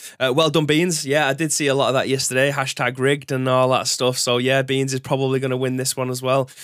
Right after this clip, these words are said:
Um, again, it's all gonna be legit. I'm gonna throw everything up onto the screen so everyone can see it, and it's not something that's been doctored. They can go back and have a look at it on demand as well. So, again, appreciate all you guys that have got involved with that one. It's been a hell of a weekend,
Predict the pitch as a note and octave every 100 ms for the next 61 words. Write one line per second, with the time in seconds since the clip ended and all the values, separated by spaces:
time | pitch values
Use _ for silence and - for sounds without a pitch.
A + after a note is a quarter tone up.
0 | - - B2+ C3 A#2+ C3 E3+ F#3 D#3+ F3+
1 | F3 E3+ D#3+ D#3 C#3+ F3 C#3 D3+ D3 C#3
2 | D#3+ D#3 E3+ D#3+ E3 D#3+ D3+ D3+ D3 D#3
3 | D#3 D3+ C#3+ C#3+ C#3 C3+ C3 C#3 C#3 -
4 | C#3 C#3 - _ _ - B2 A#2+ A#2 -
5 | C3 C3+ A2 - B2 B2+ G2+ - C3 -
6 | - _ C3 B2+ B2 B2 C3 B2 A#2+ A#2+
7 | A#2+ B2+ A#2 - _ _ A#2 A#2 A#2 A#2+
8 | A2+ A2+ A#2+ A2 A2+ G#2 A2 A#2 A2 A#2+
9 | _ _ _ _ _ - - D3 C3+ G#2+
10 | B2 A#2 A#2 A#2 A2 A#2+ A#2 A#2+ A#2 A2+
11 | - A2 A2+ A2 A#2 - - - D3 G#3
12 | G3 G3+ G#3+ G3 F#3 G3+ - E3 B2+ A#2